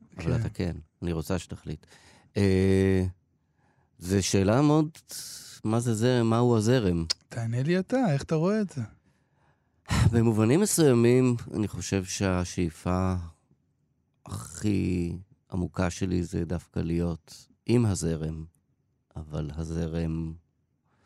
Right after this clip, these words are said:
Speaker 1: שנקרא לו הזרם, אולי זה שנגיד, אה, נקרא בבודהיזם זרם הטאו, או זרם הבריאה, או איזה זרם שלא תרצה, שהוא יותר, אה,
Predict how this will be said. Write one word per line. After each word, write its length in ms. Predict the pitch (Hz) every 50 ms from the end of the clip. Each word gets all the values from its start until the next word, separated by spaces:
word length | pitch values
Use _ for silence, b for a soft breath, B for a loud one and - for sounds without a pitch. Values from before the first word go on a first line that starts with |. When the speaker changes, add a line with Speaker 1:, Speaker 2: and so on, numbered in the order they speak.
| _ _ _ _
Speaker 1:
שנקרא 600 | - - - 87 82 82 80 - - 80 82 82
לו 160 | 80 80 80
הזרם, 760 | 80 73 76 82 82 78 80 82 80 80 80 80 78 76 78 78 78 - - - - - -
אולי 300 | 87 80 80 82 82 80
זה 220 | 78 80 87 82
שנגיד, 600 | 78 - - 82 78 78 82 80 76 - 78 76 - -
אה, 460 | - - - - 50 50 50 50 - - - _ _ _ _ _ _ _ _ _ _ -
נקרא 420 | 82 85 - - - 82 80 82
בבודהיזם 720 | 80 80 78 73 87 78 76 76 87 85 78 78 78 78
זרם 380 | 76 73 78 78 76 78 78 76
הטאו, 540 | 76 - - 82 87 98 101 95 87 82 78 80 - _ _ _ _ _ -
או 440 | 87 85 80 78 76 73 73 76 78 78 - - - _ _ _ _ _ _ _ _ _ _ _
זרם 340 | - - 85 78 80 80
הבריאה, 640 | 78 73 76 76 80 78 80 92 107 117 113 101 90
או 360 | 87 87 87 85 85 85 92 107
איזה 200 | 113 104 104 90
זרם 260 | 80 90 82 82 80
שלא 240 | - - 87 82 85
תרצה, 500 | - - 87 80 76 - - 85 85 82
שהוא 540 | 78 - - 80 80 80 80 82 82 85 82 B B B B B B B B B B B B B B B B B B B B B B B B B -
יותר, 440 | 117 113 - - 123 120 117 110 110
אה, 460 | 110 107 107 104 104 101 101 98 95